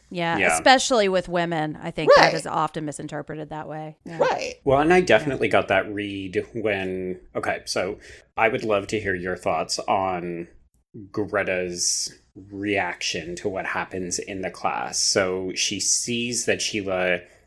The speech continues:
Speaker 2: basically, Sheila feels like she is failing at teaching this class. So she
Speaker 1: Mm-hmm.
Speaker 2: turns it into, I don't even wanna, I don't even know what to say about this. Like, she, she goes really aggro on them and says,
Speaker 1: Mm-hmm.
Speaker 2: like,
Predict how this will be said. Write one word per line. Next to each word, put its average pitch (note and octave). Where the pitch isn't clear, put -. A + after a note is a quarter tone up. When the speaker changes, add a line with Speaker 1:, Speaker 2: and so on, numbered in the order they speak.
Speaker 2:
basically, A2+
Sheila C#3
feels G#2+
like F#2+
she G#2+
is F2+
failing F2+
at -
teaching F#2
this F2
class. F2+
So A2
she A2
Speaker 1:
Mm-hmm. F#2
Speaker 2:
turns A2+
it G#2+
into, F#2+
I A#2
don't A2+
even F2+
wanna, F2
I -
don't D#3
even A#2+
know F#2
what F#2
to F2
say C3
about -
this. D2+
Like, F2
she, -
she A2
goes B2
really A2+
aggro G2
on F#2+
them C#2+
and A3+
says, G#2+
Speaker 1:
Mm-hmm. -
Speaker 2:
like, F#2+